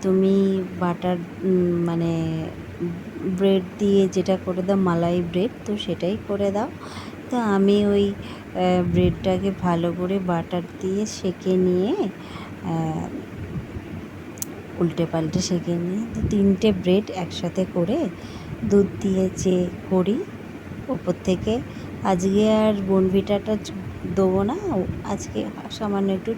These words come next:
চিনি দিয়ে দেবো। তো এই যে, এরপরে আমার প্রায় তিনটেই বাটার দিয়ে ভালো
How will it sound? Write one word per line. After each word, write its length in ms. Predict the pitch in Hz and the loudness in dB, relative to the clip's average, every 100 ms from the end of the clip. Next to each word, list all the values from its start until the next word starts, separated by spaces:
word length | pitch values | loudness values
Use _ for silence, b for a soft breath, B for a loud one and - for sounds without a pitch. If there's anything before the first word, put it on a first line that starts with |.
| - | -2
চিনি 300 | 190 180 180 | 0 2 2
দিয়ে 180 | 185 185 | 2 2
দেবো। 300 | 185 185 320 392 - B B B B B - | 0 0 -2 -2 -8 B B B B B -4
তো 440 | 185 175 175 175 175 180 196 - - - - - - | -2 0 0 -2 -2 -4 -8 -10 -14 -14 -12 -6 2
এই 160 | 214 | 2
যে, 200 | 196 226 381 - - | 2 0 -2 -8 -8
এরপরে 500 | 190 190 185 185 180 | 0 0 2 0 2
আমার 220 | 180 180 190 - | 4 2 0 -2
প্রায় 440 | 185 180 180 247 285 B B B B - - - | 0 0 2 0 -2 B B B B -10 -8 0
তিনটেই 580 | 214 208 196 208 226 | 4 2 2 2 2
বাটার 380 | 226 196 185 196 185 185 | 2 2 2 0 0 0
দিয়ে 200 | 208 226 | 2 0
ভালো 340 | 180 175 170 | 0 0 0